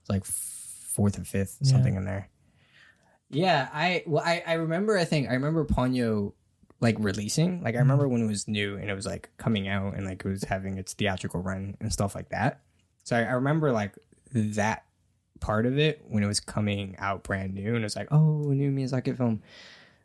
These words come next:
Speaker 1: Um, and then, but, like, watching it, 'cause I didn't see it in theaters. I do think I saw it, like,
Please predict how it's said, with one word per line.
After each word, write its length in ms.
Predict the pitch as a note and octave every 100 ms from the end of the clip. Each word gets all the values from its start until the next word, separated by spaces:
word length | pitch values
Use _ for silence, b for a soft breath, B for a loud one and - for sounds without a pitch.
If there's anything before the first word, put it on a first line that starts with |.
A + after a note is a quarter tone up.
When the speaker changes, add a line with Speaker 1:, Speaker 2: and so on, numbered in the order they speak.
| B _ -
Speaker 1:
Um, 600 | G2+ G2+ G2+ G2 G2 D#2+ - _ -
and 160 | A2+ G#2+
then, 380 | G#2+ G#2+ G#2+ G#2+
but, 200 | C#3+ A#2
like, 180 | G#2 G#2+
watching 520 | A2 A2 A#2 - E3+ E3
it, 260 | E3+ - _ -
'cause 100 | -
I 80 | C#3
didn't 160 | F3+
see 140 | - D3
it 60 |
in 100 | G#2+
theaters. 340 | G#2 A2 G2+ G2
I 200 | - G2+
do 760 | A2 G#2+ G#2+ A2 G#2+ G#2 G2 G2
think 300 | - A#2+ F#2
I 100 | F#2
saw 240 | - F2+
it, 100 | -
like, 420 | F2 F2+ - -